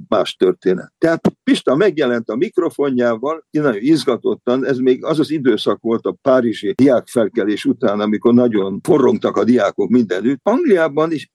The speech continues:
forrongtak egy kicsit, de inkább csak Londonban. De Oxfordban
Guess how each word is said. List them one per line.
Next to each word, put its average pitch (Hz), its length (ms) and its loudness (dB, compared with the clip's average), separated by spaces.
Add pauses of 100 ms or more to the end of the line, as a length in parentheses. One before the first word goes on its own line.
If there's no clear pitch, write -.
forrongtak 139 560 0
egy 120 160 2
kicsit, - 440 -6
de 131 220 0
inkább 139 360 2
csak 113 220 0
Londonban. 110 800 2
De 127 180 -4
Oxfordban 123 460 2